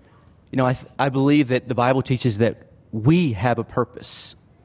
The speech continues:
a specific purpose that our Creator has given and created us to do. And a lot of times we do other things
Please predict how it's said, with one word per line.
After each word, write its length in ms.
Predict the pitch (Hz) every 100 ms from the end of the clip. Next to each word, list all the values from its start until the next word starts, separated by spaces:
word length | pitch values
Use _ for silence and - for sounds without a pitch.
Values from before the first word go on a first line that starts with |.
| _ _ _ _ -
a 80 | 123
specific 800 | - - 135 - 185 175 208 -
purpose 440 | - 151 175 165
that 100 | 135
our 140 | 127 120
Creator 680 | - 156 143 156 127 107 - - - -
has 200 | 131 113
given 420 | 113 156 156 180
and 180 | 127 135
created 640 | - 147 135 139 156 147
us 220 | 135 -
to 120 | - 123
do. 380 | 131 117 - - - _ _ _ _ _ _ _ _ _ _ _ _ _ _ -
And 140 | 131
a 40 | 120
lot 200 | 123 196
of 100 | -
times 480 | 139 120 120 143 -
we 200 | 120 131
do 440 | 120 147 156 156 - - - _ -
other 280 | 151 180 170
things 800 | - 165 147 104 90 - -